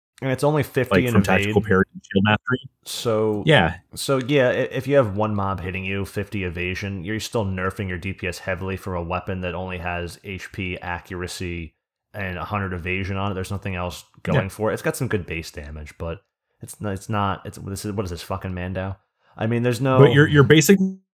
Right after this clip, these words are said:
Speaker 2: getting a mastery trait, though, which is nice. It's, it's, it's a tank-related buff that, that, defensive buff that is supposed to translate to, like,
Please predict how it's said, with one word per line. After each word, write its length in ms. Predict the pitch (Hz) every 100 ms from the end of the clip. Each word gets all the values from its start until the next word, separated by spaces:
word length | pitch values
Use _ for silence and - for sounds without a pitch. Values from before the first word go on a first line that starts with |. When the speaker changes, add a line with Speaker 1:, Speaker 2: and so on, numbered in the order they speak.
| _ _ _ -
Speaker 2:
getting 280 | 143 139 113
a 40 |
mastery 460 | 95 104 131 - 82
trait, 400 | - 80 82 -
though, 140 | 80
which 200 | 80 -
is 100 | 85
nice. 560 | 98 90 60 - - -
It's, 380 | 104 95 101 104
it's, 200 | 107 104
it's 200 | 104 -
a 40 |
tank-related 760 | 98 127 135 - 104 101 90 82
buff 500 | 90 98 95 - - 90
that, 300 | 92 82 -
that, 440 | 95 71 101 104
defensive 440 | - 113 120 101 82
buff 340 | 104 92 - 90
that 220 | 85 82
is 140 | 92
supposed 240 | - 98 -
to 60 |
translate 340 | 95 87 95 -
to, 100 | 87
like, 240 | 85